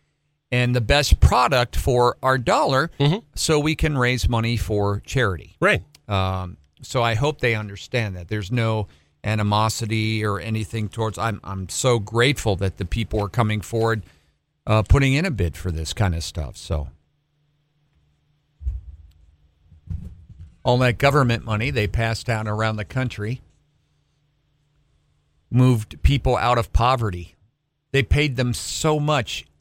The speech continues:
Speaker 1: they moved them out of the poverty.
Speaker 2: I would beg to differ with that. How many of those people just put that in their savings account and didn't go blow it?
Speaker 1: Stimulus payments moved eleven million people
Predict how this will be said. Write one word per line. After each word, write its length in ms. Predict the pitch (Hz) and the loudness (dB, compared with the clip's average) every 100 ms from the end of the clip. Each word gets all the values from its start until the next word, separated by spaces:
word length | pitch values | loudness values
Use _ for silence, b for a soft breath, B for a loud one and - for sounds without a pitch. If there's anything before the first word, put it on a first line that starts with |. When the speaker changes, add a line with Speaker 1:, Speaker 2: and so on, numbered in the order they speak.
| _ | _
Speaker 1:
they 140 | 120 | -4
moved 340 | 120 127 131 117 | -2 0 -2 -2
them 180 | 123 113 - | -2 -4 -4
out 260 | 127 139 - | -2 -2 -4
of 240 | - 113 104 | -2 -2 -2
the 80 | 104 | -6
poverty. 600 | - 117 104 95 80 - | 0 0 0 -4 -8 -10
Speaker 2:
I 180 | 123 214 | -4 -2
would 360 | 247 107 78 - | 0 -2 -2 0
beg 220 | 151 127 | 0 0
to 60 | 87 | -6
differ 360 | 69 156 - | 0 0 0
with 180 | 95 85 | -2 -4
that. 180 | 85 78 | -4 -2
How 100 | 139 | 0
many 160 | 233 220 | 0 0
of 60 | |
those 140 | 180 160 | 0 -2
people 220 | 190 156 | -2 -2
just 200 | 127 - | -2 0
put 160 | 151 - | 0 2
that 160 | 147 | 0
in 80 | 139 | 2
their 120 | 117 | 0
savings 380 | 101 120 120 107 | 2 0 2 0
account 220 | 95 101 | 2 0
and 80 | 95 | 0
didn't 160 | 98 98 | -2 0
go 160 | 95 | 0
blow 320 | 82 90 92 76 | -2 0 0 -2
it? 120 | - _ | -8 _
Speaker 1:
Stimulus 640 | - - 170 202 190 165 | -6 0 0 0 0 -2
payments 600 | - - 160 - 143 - | 0 0 0 0 -8 -4
moved 300 | 135 131 127 - | 0 0 0 -2
eleven 500 | 123 120 135 156 143 | 0 2 2 0 0
million 340 | 139 135 127 | 0 0 -2
people 500 | - 139 127 113 - | -2 -4 -4 -4 -6